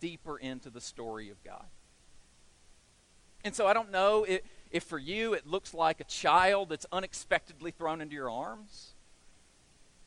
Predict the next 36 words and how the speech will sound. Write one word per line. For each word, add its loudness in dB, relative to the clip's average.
I 8
don't 6
know 6
for -4
you -2
if -8
it's -2
this -4
opportunity -2
to -10
serve 2
that -14
doesn't 4
quite 2
fit -4
your -6
timeline. -6
I 10
don't 4
know 8
if 0
it's -6
a -8
decision -4
that -12
you -10
make 2
in -8
faithfulness -4
that -14
makes -8
your -6
family -2
think -4
you're -6
crazy. -8